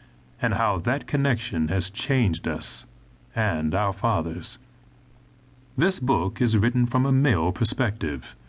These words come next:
Although we know that fatherless daughters struggle with their own issues of loss and compensation, this is our story.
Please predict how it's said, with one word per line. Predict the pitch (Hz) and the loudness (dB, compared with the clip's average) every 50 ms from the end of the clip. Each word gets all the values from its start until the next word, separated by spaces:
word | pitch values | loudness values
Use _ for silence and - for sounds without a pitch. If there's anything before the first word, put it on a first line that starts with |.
| - - - - - - - - - - | -20 -20 -20 -20 -20 -20 -20 -20 -20 -6
Although | - 90 85 87 92 101 110 120 | -2 0 0 2 2 4 4 4
we | 120 131 139 147 143 | 4 4 4 4 4
know | 131 139 135 127 135 143 | 4 4 4 4 4 4
that | 127 131 131 123 - - | 4 2 2 0 -2 0
fatherless | - 135 127 123 135 135 127 143 120 - | 2 4 4 4 2 2 2 2 2 2
daughters | - 123 113 110 107 123 123 123 123 | 2 2 2 4 4 4 4 4 2
struggle | - - - 135 117 113 110 127 123 127 | 0 0 0 0 2 2 2 2 2 4
with | 117 127 123 120 120 | 4 2 2 0 2
their | - 131 131 | 0 2 4
own | 123 113 123 143 135 104 90 87 87 | 4 4 4 4 4 2 2 2 0
issues | 82 80 - - 90 85 95 104 107 104 107 | 0 -2 0 0 0 2 4 4 4 4 2
of | 95 82 82 | 0 0 0
loss | 82 82 87 87 92 104 120 117 - - 117 | 0 2 2 2 0 0 -2 -4 -4 -2 0
and | 104 104 | 2 2
compensation, | 101 - 110 104 104 107 117 110 107 - 120 104 87 - - 92 85 87 - - - - - - - - - - - - - - - _ _ | 2 2 2 2 2 2 2 2 2 2 2 2 0 0 -2 -2 -2 -2 -4 -8 -16 -20 -20 -20 -20 -20 -20 -20 -20 -20 -20 -20 -20 _ _
this | 113 123 135 139 147 143 - - - - - - | 2 2 2 2 2 0 -4 -4 -6 -8 -6 -2
is | 143 131 110 | 0 0 0
our | 123 - 139 120 104 90 - | 2 2 2 2 2 0 -2
story. | - - - - 76 76 73 76 73 - - | -4 -4 -4 -6 -6 -6 -6 -8 -8 -10 -12